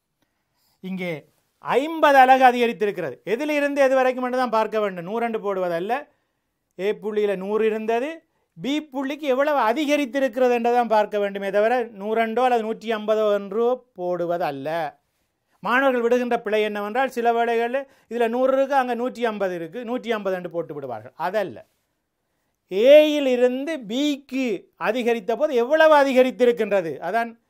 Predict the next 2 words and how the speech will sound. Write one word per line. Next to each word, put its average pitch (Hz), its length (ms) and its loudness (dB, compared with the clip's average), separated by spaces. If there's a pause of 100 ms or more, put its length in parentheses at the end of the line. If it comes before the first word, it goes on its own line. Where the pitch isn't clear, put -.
(760)
அதிகரித்த 254 760 2
உற்பத்தி 202 600 -6